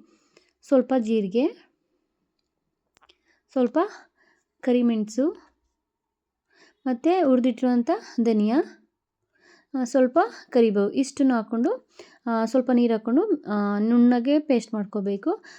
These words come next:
ಹಾಗೇನೇ ಇಲ್ಲಿ ನಾನು ಒಂದು ಅರ್ಧ ಕೆ ಜಿ ಚಿಕನ್ ತೊಗೊಂಡಿದ್ದೀನಿ. ಇಲ್ಲಿ ನೋಡಿ ಸಣ್ಣದಾಗಿ ಪೀಸ್ ಕಟ್ ಮಾಡ್ಕೊಂಡಿದ್ದೀನಿ. ಇದಕ್ಕೆ,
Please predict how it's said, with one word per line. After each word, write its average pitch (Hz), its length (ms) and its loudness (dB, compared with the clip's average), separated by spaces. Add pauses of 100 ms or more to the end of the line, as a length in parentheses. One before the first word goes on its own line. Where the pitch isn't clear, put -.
(160)
ಹಾಗೇನೇ 269 380 4
ಇಲ್ಲಿ 220 160 -2
ನಾನು 214 280 0 (400)
ಒಂದು 240 120 2
ಅರ್ಧ 220 220 -2
ಕೆ 240 260 0
ಜಿ 339 300 0
ಚಿಕನ್ 240 340 -2
ತೊಗೊಂಡಿದ್ದೀನಿ. 208 480 -2 (420)
ಇಲ್ಲಿ 233 160 -4
ನೋಡಿ 233 200 -2
ಸಣ್ಣದಾಗಿ 226 400 -4
ಪೀಸ್ 233 180 -6
ಕಟ್ - 220 -8
ಮಾಡ್ಕೊಂಡಿದ್ದೀನಿ. 202 580 -4 (260)
ಇದಕ್ಕೆ, 247 340 2